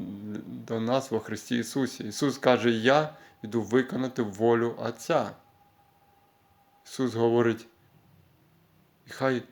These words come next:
Батько побачить, що я люблю Бога і що я люблю людей». Ісус каже, «Я йду виконати волю Отця». Ісус, все, що Він зробив, Він це зробив для нас, для людей.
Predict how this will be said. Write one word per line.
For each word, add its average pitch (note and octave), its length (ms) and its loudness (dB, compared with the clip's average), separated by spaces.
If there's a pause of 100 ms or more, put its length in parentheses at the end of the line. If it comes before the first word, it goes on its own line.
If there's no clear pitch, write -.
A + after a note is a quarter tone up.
(560)
Батько B2 380 0
побачить, A#2+ 540 0
що - 140 -2
я A#2+ 220 4
люблю A2 500 0
Бога G#2+ 480 0 (240)
і A#2 80 -6
що A#2 180 2
я B2 180 6
люблю A#2+ 360 4
людей». A#2 520 0 (320)
Ісус A2+ 260 -8
каже, G#2 300 0
«Я A2 160 2
йду G#2+ 400 -2 (420)
виконати A#2+ 520 0
волю A2+ 480 2
Отця». A#2+ 480 0 (1400)
Ісус, B2 400 -6
все, - 260 0
що A#2+ 220 0
Він A2+ 160 0
зробив, A#2 380 0
Він A#2 140 2
це A#2 180 -2
зробив A2 400 -2
для G#2+ 240 0
нас, G2+ 400 -2
для A2+ 200 -2
людей. G#2+ 460 -4